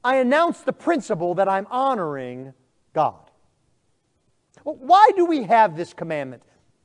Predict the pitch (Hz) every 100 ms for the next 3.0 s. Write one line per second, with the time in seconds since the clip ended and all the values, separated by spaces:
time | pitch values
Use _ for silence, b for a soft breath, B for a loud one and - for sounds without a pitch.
0 | _ 240 523 - 285 214 202 254 247 185
1 | 151 117 170 170 - 190 165 143 127 117
2 | _ _ _ _ _ 165 285 370 277 247